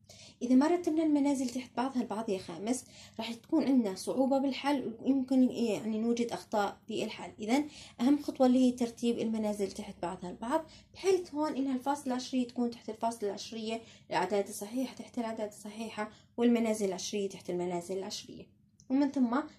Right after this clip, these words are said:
نضع أصفار في المنازل الفارغة. نبدأ عملية الجمع أو الطرح من اليمين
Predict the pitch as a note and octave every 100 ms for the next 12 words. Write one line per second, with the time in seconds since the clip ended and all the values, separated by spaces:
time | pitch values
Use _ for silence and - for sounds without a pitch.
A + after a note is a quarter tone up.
0 | - A#3+ G3 - G3 - A3 F#3 - G#3
1 | F3+ G3+ F#3 F#3 F#3 E3 - E3 C3+ -
2 | D4 - _ _ _ _ _ - - -
3 | B3+ A#3+ C4 A#3+ - - - A#3 B3+ B3
4 | A#3 A#3 A#3 A3 - B3 A#3+ A3+ A3 A3+
5 | G#3+ G3+ G#3 G3+ G3+ G3 F#3+